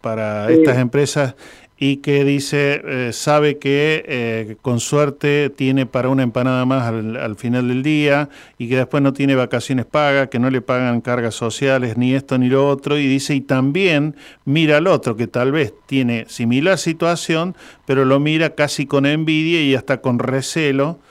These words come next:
Speaker 1: pensando,
Speaker 2: Sí.
Speaker 1: "Bueno, el hijo, total, ya que estoy mal, no importa, elijo a este otro, porque ya a estos no, no les creo". Digo, tenemos un, un intríngulis chíngulis, me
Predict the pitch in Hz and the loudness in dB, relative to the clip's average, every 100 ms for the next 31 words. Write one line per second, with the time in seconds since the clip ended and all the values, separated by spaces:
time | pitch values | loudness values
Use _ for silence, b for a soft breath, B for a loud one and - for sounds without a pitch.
0 | b b _ 143 120 151 143 143 143 135 | b b _ -4 -2 0 2 2 2 2
1 | 117 120 - 143 160 156 151 147 143 139 | 0 -2 -2 -2 0 -2 -2 -2 -2 -4
2 | - 151 139 139 139 127 143 139 131 135 | 0 0 2 0 0 -2 -2 0 2 2
3 | 139 127 120 - 131 127 113 120 127 117 | 2 0 0 0 -2 -2 -4 -4 -6 -4
4 | 123 120 120 127 113 110 107 123 131 131 | -2 -2 -2 -6 -6 -6 -2 0 0 -2
5 | 135 107 120 123 135 135 123 123 117 - | -4 -2 0 0 -2 -2 -2 -2 -4 -6
6 | 110 95 90 92 B B - 151 147 - | -10 -8 -10 -12 B B -4 2 2 4
7 | 147 202 190 170 175 170 160 165 165 165 | 2 4 4 4 4 2 0 0 2 2
8 | 143 175 160 143 120 - 156 123 117 110 | 2 2 2 0 0 0 2 2 0 0
9 | 113 | -2